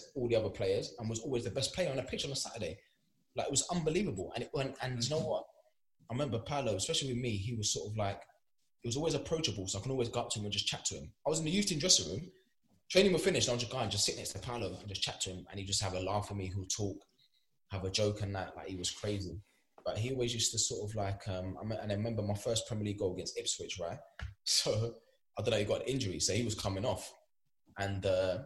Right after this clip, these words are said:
Speaker 1: you know, normally, like, so he was coming off, so he, he t-, he took the, <laughs> the armband off, and he gave it to me.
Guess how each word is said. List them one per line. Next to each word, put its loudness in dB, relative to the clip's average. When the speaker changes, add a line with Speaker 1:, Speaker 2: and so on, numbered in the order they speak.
Speaker 1:
you 0
know, 8
normally, 6
like, 2
so 2
he 0
was 2
coming 2
off, 2
so 2
he, 2
he -6
t-, -6
he -4
took -2
the, -6
<laughs> 2
the 2
armband 6
off, 4
and 4
he 2
gave 12
it 4
to 8
me. -2